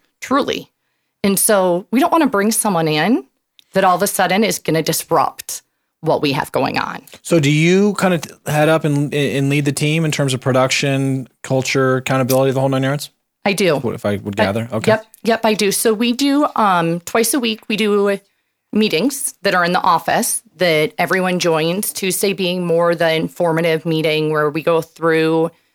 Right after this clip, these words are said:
Speaker 1: new documents that have gone out you need to know, or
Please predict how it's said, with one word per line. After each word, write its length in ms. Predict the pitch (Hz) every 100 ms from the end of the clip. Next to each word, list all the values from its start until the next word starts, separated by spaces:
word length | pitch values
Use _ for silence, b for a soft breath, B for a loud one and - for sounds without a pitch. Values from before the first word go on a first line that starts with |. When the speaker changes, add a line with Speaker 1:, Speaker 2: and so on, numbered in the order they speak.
| _ _ _ -
Speaker 1:
new 260 | 175 170
documents 720 | 160 143 143 151 143 139 -
that 160 | - 156
have 140 | 151
gone 200 | - 143 143
out 200 | 147 170
you 80 |
need 200 | 147 147
to 80 | 143
know, 520 | 139 139 135 131 127 -
or 560 | 160 143 143 135 139